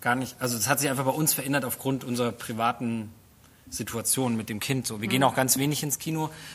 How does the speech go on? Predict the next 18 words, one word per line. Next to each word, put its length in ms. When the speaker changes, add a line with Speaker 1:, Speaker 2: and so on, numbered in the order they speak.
Speaker 1:
Wenn, 180
dann 160
geht 160
man 140
meistens 340
in 120
so 60
einen 100
Spektakelfilm 1000
wie 100
Ga-, 220
äh, 60
Guardians 360
of 100
Galaxy 500
oder 140
sowas, 260
weil 320